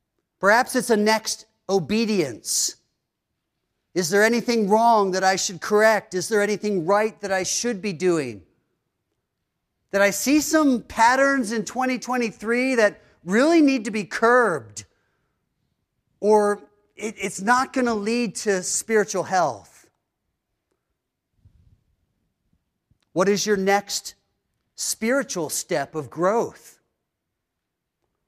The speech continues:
This was the question that we learned to ask thirty some years ago when I first was a camp counselor,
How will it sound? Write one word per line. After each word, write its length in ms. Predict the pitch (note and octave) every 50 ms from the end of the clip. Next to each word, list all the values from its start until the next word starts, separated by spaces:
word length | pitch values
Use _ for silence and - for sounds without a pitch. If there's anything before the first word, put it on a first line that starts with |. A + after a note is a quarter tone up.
| _ _
This 200 | D#3 E3+ E3 -
was 140 | F#3+ E3+ -
the 100 | - E3
question 460 | - - F#3+ F#3 F3+ - - - F#3
that 140 | F3+ F3 D3+
we 100 | D#3+ E3
learned 300 | D#3+ E3+ F3 F3+ F#3 F3+
to 100 | E3+ D3+
ask 560 | C#3 E3 F3+ F#3 F#3 F3+ E3 - - - - _ _ _ _ _ _ _ _ _ _ _ _ _ _ _ _ _ _ _ _ _ _ _ _ _ _ _ -
thirty 260 | F3+ F#3+ F#3 F#3+ F3
some 260 | - - G3+ F#3+ F#3
years 280 | F3+ F#3+ G#3+ G#3 - F3+
ago 340 | F3 C#3+ E3+ D#3+ D#3 D#3
when 120 | D3+ D#3 D3+
I 120 | D3 D3
first 380 | - - F3+ F#3 F3+ E3+ - F3+
was 120 | F3+ E3
a 60 | E3 D#3+
camp 340 | - - F#3 F3+ F3 - -
counselor, 720 | - E3+ F3 F#3 F3 - - F3 D#3 C3+ A2+ G2 F2 _